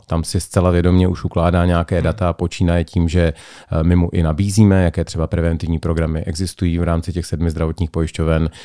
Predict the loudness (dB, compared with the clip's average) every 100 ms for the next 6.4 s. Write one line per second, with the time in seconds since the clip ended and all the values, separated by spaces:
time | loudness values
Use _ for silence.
0 | -20 -6 -2 -2 0 0 2 2 0 -2
1 | 0 -2 -2 -4 -6 -6 -6 -4 -4 -2
2 | 0 0 -2 -6 -4 2 4 4 0 _
3 | -6 -4 0 0 0 0 -2 0 0 -2
4 | 0 -2 -2 -6 -4 0 -2 -2 -2 -2
5 | -4 -10 -10 -4 -2 -2 -2 -2 -4 -6
6 | -6 -4 -4 -4